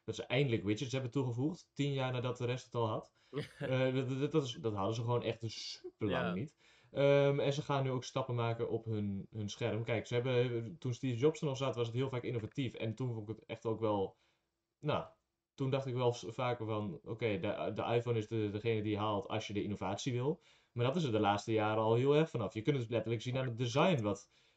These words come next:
Speaker 1: va-, wat bij de iPhone tien was er nog innovatie en, oh, we halen de knop eraf en dit, dat, zus en zo. iPhone
Speaker 2: Ja.
Speaker 1: twaalf heb je inmiddels. Ze hebben letterlijk het design teruggepakt van de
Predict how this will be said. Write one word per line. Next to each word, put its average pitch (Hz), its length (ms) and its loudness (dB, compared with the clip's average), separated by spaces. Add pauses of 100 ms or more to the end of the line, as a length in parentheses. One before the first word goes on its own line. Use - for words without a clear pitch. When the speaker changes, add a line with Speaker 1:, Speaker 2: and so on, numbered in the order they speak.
Speaker 1:
va-, 120 300 2
wat 117 260 2
bij 123 120 2
de 113 60 4
iPhone 123 300 2
tien 160 240 4
was 135 120 2
er 131 80 -2
nog 127 180 0
innovatie 135 800 -2
en, 123 300 0
oh, 147 180 4
we 127 60 4
halen 123 320 2
de 120 140 0
knop 147 280 -2
eraf 131 300 0
en 127 100 -4
dit, 139 200 0
dat, 127 200 -4
zus 127 200 -4
en 120 80 -2
zo. 127 300 -2 (400)
iPhone 143 280 8
Speaker 2:
Ja. - 60 -2
Speaker 1:
twaalf 185 260 10
heb 156 140 4
je 123 100 0
inmiddels. 117 500 2 (460)
Ze 220 220 8
hebben 135 180 4
letterlijk 127 320 6
het 139 100 4
design 170 380 8
teruggepakt 220 440 4
van 220 100 2
de 233 60 6